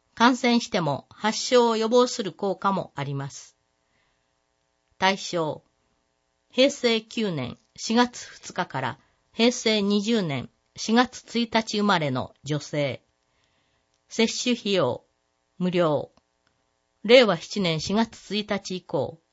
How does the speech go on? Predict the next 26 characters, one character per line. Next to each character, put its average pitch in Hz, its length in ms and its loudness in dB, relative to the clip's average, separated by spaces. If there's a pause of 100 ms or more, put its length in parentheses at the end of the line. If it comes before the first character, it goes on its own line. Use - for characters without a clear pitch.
一 175 140 -10 (100)
回 220 240 4
あ 208 80 0
た 202 160 0
り 139 320 -8
約 - 260 -6
三 190 320 2
万 180 240 -2
円、 156 240 -4 (500)
合 220 220 6
計 226 240 2
で 196 140 0
約 202 340 -6 (100)
十 208 200 2
万 226 260 6
円 202 240 0
の 185 300 -4
自 156 100 -6
己 208 160 -4
負 - 100 -16
担 185 220 0
と 131 160 -8
な 131 140 -4
り 123 100 -6
ま 131 160 -8
す。 - 260 -20